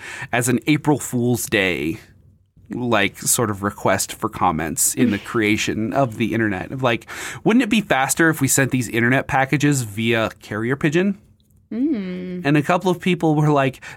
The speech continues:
Speaker 1: "That's hilarious." And it's, like, a, a longstanding joke now in I T is I P over avi-, avian carriers. Um, <laughs> but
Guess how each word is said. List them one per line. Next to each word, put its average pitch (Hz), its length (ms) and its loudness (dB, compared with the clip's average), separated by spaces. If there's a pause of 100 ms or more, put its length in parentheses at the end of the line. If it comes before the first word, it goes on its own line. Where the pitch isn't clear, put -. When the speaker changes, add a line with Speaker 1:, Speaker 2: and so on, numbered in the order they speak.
Speaker 1:
"That's 151 360 -2
hilarious." 127 640 0
And 170 120 2
it's, 180 240 0
like, 175 200 2
a, 156 320 4
a 156 100 2
longstanding 156 760 2
joke 139 380 0
now 180 340 4
in 131 180 2
I 139 160 2
T 151 420 0
is 131 460 -4
I 131 140 2
P 139 220 0
over 139 280 2
avi-, 139 420 -2 (140)
avian 135 360 2
carriers. 170 640 0 (580)
Um, 143 640 2 (200)
<laughs> - 0 - (240)
but 147 340 0